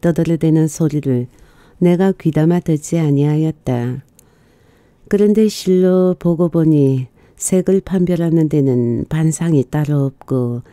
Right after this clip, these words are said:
종지가 따로 없으며 아이 어른이 다르지 않음을 알겠노라. 안거라. 저는 무슨 기난 말씀이 계신가 하여 윗목에 꿇어 앉았지요.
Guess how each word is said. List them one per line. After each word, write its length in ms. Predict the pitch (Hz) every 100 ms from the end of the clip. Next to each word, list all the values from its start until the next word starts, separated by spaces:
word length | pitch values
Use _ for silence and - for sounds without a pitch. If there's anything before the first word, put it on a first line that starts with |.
| - _
종지가 560 | - 151 143 139 151 175
따로 380 | - 175 170 156
없으며 640 | 151 - 147 127 117 127 _ _ _ _
아이 360 | 156 175 190
어른이 480 | 170 160 160 151 117
다르지 440 | 135 139 151 147
않음을 380 | 156 156 135 123
알겠노라. 960 | 123 135 143 151 147 139 123 120 131 147 _ _
안거라. 640 | 151 147 143 139 120 123 135 _ - _ _ _ _ _ _ _ - - - _
저는 400 | 180 170 175 175
무슨 440 | 165 - 156 160
기난 500 | - 170 165 165 160
말씀이 540 | 151 147 143 160 175 175
계신가 500 | 156 147 156 151 156
하여 460 | 147 135 127 131 - _ _ _ _
윗목에 540 | 156 151 160 156 170 165
꿇어 240 | 170 165
앉았지요. 840 | 160 156 151 151 - 135 127 127